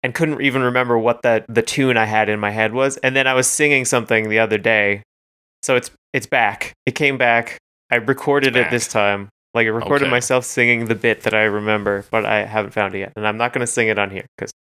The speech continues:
Speaker 2: Okay.
Speaker 1: But, uh, it, it's, I'm, I'm working on it. I'll find it one day.
Speaker 2: Just put it, make a Reddit post for it. See if, see if those internet people
Speaker 1: That,
Speaker 2: figure
Speaker 1: they
Speaker 2: it out.
Speaker 1: usually can, can't they? Yeah.
Speaker 2: Yeah. And if they can't, buddy, you got a
Speaker 1: Yeah,
Speaker 2: hit song
Speaker 1: I'll
Speaker 2: on there.
Speaker 1: crowdsource it.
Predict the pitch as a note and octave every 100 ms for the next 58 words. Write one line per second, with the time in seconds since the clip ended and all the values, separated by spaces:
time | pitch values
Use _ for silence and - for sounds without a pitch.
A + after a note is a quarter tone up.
0 | _ - - - - - - - - G#2
1 | - A#2 G#2+ G#2 G#2 C3 B2+ A#2 - _
2 | - A2+ - - A#2 A#2+ B2 C3 D3 B2+
3 | G2+ F#2+ - - A2+ C3 A#2 G#2 G2+ F#2+
4 | G2+ - - - A#2+ A#2 G2+ - - G2
5 | G#2+ G#2 A2+ A#2 - E2 - - - -
6 | - _ - - - - E2+ E2+ - E2
7 | - D#2+ E2+ - - - - F2+ F#2 E2
8 | - F2 A2+ D3+ F3 F3+ F2 D#3 E3+ F#3
9 | F#3 G#3 G3+ F#3 A#2+ D3+ D#3 C#3 A2 A2
10 | C#3 B2+ B2 _ _ G2+ G3+ G3+ _ _
11 | _ _ _ _ _ - G#2 - G#2 -
12 | A2 E3 - F2+ G#2+ B2 F2 A2+ C3 A#2+
13 | G#2 A2+ A2 D#3+ - B2+ C3 - A2 G#2
14 | G#2+ G2